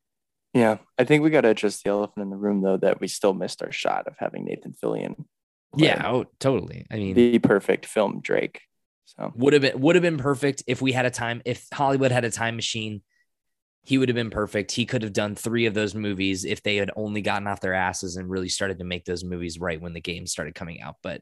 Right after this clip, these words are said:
Speaker 2: Nathan Fillion's just
Speaker 1: I think
Speaker 2: a
Speaker 1: you
Speaker 2: little
Speaker 1: do, you do Fillion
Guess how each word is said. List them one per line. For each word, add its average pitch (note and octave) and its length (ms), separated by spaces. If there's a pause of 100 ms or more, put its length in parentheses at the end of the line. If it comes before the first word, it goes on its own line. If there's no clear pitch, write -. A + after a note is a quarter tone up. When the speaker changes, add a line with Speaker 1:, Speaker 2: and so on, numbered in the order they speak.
Speaker 2:
Nathan G#2 300
Fillion's F2+ 420
just - 60
Speaker 1:
I F#2 80
think A#2 160
Speaker 2:
a - 40
Speaker 1:
you A#2 80
Speaker 2:
little G#2+ 140
Speaker 1:
do, G#2+ 360 (840)
you A2+ 60
do G#2 140
Fillion G2+ 680